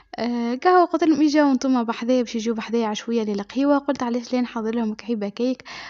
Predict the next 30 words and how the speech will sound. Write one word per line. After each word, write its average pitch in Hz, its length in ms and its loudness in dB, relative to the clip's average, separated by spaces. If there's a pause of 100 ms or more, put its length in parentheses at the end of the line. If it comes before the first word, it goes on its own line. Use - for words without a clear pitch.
(120)
ونحضر 277 440 0
شوية، 269 440 0
آه، 226 300 -6
سالي، 240 640 -2 (220)
آه، 214 380 -4
للقعدة 233 520 -2
متاعنا". 196 380 -4 (380)
الحاجات 285 320 2
اللي 269 80 0
باش - 120 -2
نحضرهم 262 520 4
اليوم 269 340 6 (200)
شاركتهم 247 560 2
معاكم 220 400 0
برشا 254 260 -2
مرات 208 460 -2
في - 60 -12
القناة 220 400 0 (360)
وما 269 160 8
نصورش 269 380 4
كان 240 160 2
فما 240 260 2
واحدة 220 360 -2
فينا 247 400 4
ما 233 120 4
تعرفش 214 300 -4
تعمل 214 300 0
كيك 226 480 0
ولا 220 300 -2
البيتزا. 240 640 2